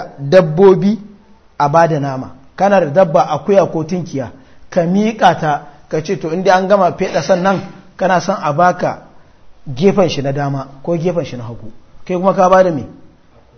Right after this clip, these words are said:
Akuyoyi. A, wannan bai yi ba. Abin da ya yi, ɗauki akuyoyinka ka je ka sayar. In ka sayar da su a inda ake sayar da tumakai, sai ka ɗauko kuɗin sai ka zo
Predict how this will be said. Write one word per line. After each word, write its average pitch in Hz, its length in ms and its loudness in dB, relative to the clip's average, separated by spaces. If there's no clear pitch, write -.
Akuyoyi. 143 560 -4
A, 151 180 0
wannan 160 240 -2
bai 110 100 -10
yi 104 80 -14
ba. 101 160 -18
Abin 202 320 2
da 175 60 4
ya 175 120 8
yi, 220 300 2
ɗauki 165 300 0
akuyoyinka 208 540 2
ka 147 120 -2
je 165 120 -2
ka 151 120 -6
sayar. 117 260 -10
In 196 140 -2
ka 202 140 2
sayar 208 320 6
da 165 100 0
su 127 200 -10
a 156 140 -4
inda 190 200 0
ake 170 180 0
sayar 170 220 -2
da - 60 -8
tumakai, 123 460 -10
sai 202 120 2
ka 196 100 0
ɗauko 180 340 2
kuɗin 185 260 -6
sai 185 180 0
ka 190 120 -4
zo 170 360 0